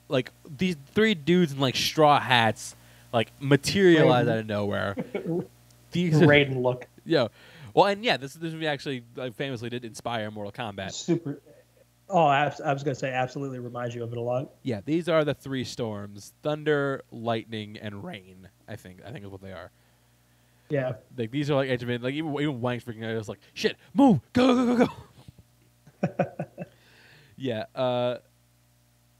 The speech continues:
Speaker 1: yeah. They go, they go, and then they meet the leader, Lo Pan, played by James Hong, a
Speaker 2: Yeah.
Speaker 1: dude who you may not recognize his face, but you definitely recognize his voice from something.
Speaker 2: Yeah.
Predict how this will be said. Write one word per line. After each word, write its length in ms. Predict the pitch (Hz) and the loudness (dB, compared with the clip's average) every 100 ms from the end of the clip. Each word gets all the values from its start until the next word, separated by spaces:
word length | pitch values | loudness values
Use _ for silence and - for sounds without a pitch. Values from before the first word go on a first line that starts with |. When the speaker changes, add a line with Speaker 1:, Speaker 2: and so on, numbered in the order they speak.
| _ _ _ _ _ | _ _ _ _ _
Speaker 1:
yeah. 160 | 139 113 | -10 -6
They 160 | 139 | -4
go, 80 | 147 151 | -4 -4
they 120 | 151 | -2
go, 220 | 170 170 | 0 0
and 80 | 151 | -2
then 80 | 147 | -4
they 100 | 139 | -4
meet 200 | 139 135 | -4 -2
the 80 | |
leader, 500 | 127 127 123 123 120 - | -2 0 0 0 0 -4
Lo 260 | 113 123 123 | 0 2 4
Pan, 400 | 123 104 101 98 | 2 -4 -8 -10
played 380 | - 143 135 113 | -4 -2 -2 0
by 200 | 120 117 | 2 2
James 360 | 113 107 107 92 | 0 -2 -2 -6
Hong, 340 | 101 113 131 - - _ _ _ - - - - - - | -8 -8 -12 -16 -18 _ _ _ -20 -20 -20 -20 -20 -6
a 80 | 123 | 0
Speaker 2:
Yeah. 60 | 131 | 6
Speaker 1:
dude 200 | 156 127 | 6 6
who 100 | 147 | 2
you 140 | 160 | 0
may 100 | 214 | 0
not 120 | 202 | 2
recognize 280 | 190 165 135 | 2 4 2
his 100 | 117 | 2
face, 220 | 143 123 | 0 0
but 100 | 135 | 0
you 120 | 127 | -4
definitely 380 | 117 135 117 117 | 0 0 0 -2
recognize 420 | 113 104 107 104 | -4 -4 -6 -6
his 60 | 104 | -8
voice 260 | 104 101 95 | -8 -10 -10
from 160 | 95 | -14
something. 480 | - 98 92 92 87 _ _ _ _ _ _ _ _ _ - | -14 -14 -14 -20 -20 _ _ _ _ _ _ _ _ _ -8
Speaker 2:
Yeah. 320 | 131 117 | -2 -2